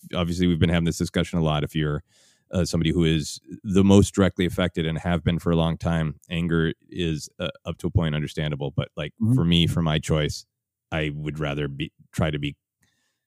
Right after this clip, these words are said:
Speaker 1: try to be calm and try to be, uh, productive and proactive.
Speaker 2: Yeah. Yeah. Yeah. Certainly not, uh, not a textbook, uh, uh, you know, guideline, step by step. Here's how you have
Speaker 1: No.
Speaker 2: to <laughs> respond. Just, uh,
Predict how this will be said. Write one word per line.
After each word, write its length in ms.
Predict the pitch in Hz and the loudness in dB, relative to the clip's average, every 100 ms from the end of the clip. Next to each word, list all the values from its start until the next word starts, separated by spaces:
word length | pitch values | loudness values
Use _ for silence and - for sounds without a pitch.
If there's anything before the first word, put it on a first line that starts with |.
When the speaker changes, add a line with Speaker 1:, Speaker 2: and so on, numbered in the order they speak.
| _ - | _ 4
Speaker 1:
try 160 | 160 | 6
to 80 | 147 | 8
be 100 | 139 | 4
calm 300 | 107 101 98 | 6 4 4
and 100 | 90 | 4
try 160 | 95 85 | 2 2
to 60 | |
be, 240 | 80 80 73 _ _ - | 2 0 -4 _ _ -4
uh, 220 | 76 73 - | -2 -2 4
productive 420 | 95 80 - 76 | 4 4 -2 -4
and 140 | 76 - | -4 -4
proactive. 560 | 73 65 - - - - _ _ _ _ - | -6 -8 -14 -16 -20 -20 _ _ _ _ -6
Speaker 2:
Yeah. 100 | - - _ 131 | -6 -6 _ 4
Yeah. 200 | 123 98 | 6 6
Yeah. 240 | 120 85 92 101 | 2 0 -4 -4
Certainly 340 | 98 147 120 110 | 0 4 6 6
not, 320 | 110 95 110 | 6 2 0
uh, 220 | 98 92 - _ _ _ _ _ _ | -2 -2 -6 _ _ _ _ _ _
not 100 | 117 | -2
a 60 | 98 | 2
textbook, 480 | - - - 104 95 - | 2 2 0 -2 -2 -4
uh, 340 | 101 101 95 85 - 85 | 0 2 2 0 -4 -6
uh, 20 | 85 71 | -6 -4
you 160 | 98 92 | -2 -2
know, 100 | 85 | 0
guideline, 560 | 107 104 101 101 98 | 0 2 2 0 0
step 240 | 95 110 90 | 0 0 0
by 120 | 98 | -2
step. 300 | 92 95 85 | 0 -2 0
Here's 220 | 95 95 | 0 2
how 80 | 98 | 2
you 120 | 87 87 | 0 2
have 60 | |
Speaker 1:
No. 160 | 165 156 | 2 2
Speaker 2:
to 100 | - | 0
<laughs> 320 | - _ - | -2 _ 6
respond. 420 | 160 - - - - - | 6 6 2 2 0 -4
Just, 400 | - 127 - - | 0 2 2 4
uh, 100 | 107 | 2